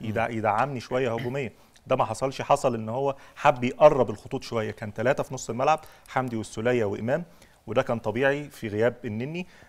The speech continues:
Speaker 1: ولكن كان برضو في ناس بتقترح طب ليه ما رميش ورقه زي قفشه، ليه ما رميش ورقه زي تريزيجيه في المنطقه ديت، بس طبعًا تريزيجيه حصل له الاصابه في الاحماء، ليه ما رميش ورقه بزي زيزو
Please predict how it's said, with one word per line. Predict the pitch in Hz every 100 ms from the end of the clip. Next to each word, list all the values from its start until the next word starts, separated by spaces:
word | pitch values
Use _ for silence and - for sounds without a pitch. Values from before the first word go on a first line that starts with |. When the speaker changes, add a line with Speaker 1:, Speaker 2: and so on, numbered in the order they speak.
| _
Speaker 1:
ولكن | 110 143 139
كان | 127 113 113
برضو | 143 131
في | 143
ناس | 143 143
بتقترح | 113 120 - 135
طب | - 113
ليه | 123
ما | 143
رميش | 123 139 -
ورقه | 131 139 135 - -
زي | 104 127 131
قفشه، | 143 139 104 - _ -
ليه | 123
ما | 123
رميش | 123 127
ورقه | 127 131 131 120
زي | 101 123 131 - - _
تريزيجيه | - 110 113 113 151 -
في | -
المنطقه | 123 120 117 139
ديت، | 127 110
بس | 101
طبعًا | - 123
تريزيجيه | 117 117 107 120
حصل | 110 131 127
له | 127 - -
الاصابه | 117 113 127 127
في |
الاحماء، | - 123 - 123 113
ليه | 127
ما | 131
رميش | 127 -
ورقه | 143 135
بزي | 113 131 131
زيزو | 123 139 156 175